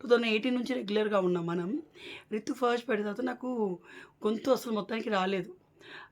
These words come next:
ఆ వాయిస్ చేంజ్ వల్ల వన్ మంత్ ఫిఫ్టీన్ డేస్ వీడియోస్ పెట్టలేదు నేను. నోటిఫికేషన్ వెళ్ళడం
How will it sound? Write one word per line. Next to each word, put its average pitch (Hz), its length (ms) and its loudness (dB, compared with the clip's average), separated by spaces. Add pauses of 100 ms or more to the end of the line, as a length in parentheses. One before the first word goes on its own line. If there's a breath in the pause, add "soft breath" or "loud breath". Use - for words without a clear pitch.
ఆ 202 80 4
వాయిస్ 196 480 6
చేంజ్ 180 180 2
వల్ల 185 540 2 (1600)
వన్ 202 200 2
మంత్ 202 140 2
ఫిఫ్టీన్ - 320 -6
డేస్ 214 220 -4
వీడియోస్ 220 260 -6
పెట్టలేదు 208 340 -4
నేను. 196 160 -4 (1000 loud breath)
నోటిఫికేషన్ 208 520 0
వెళ్ళడం 185 220 4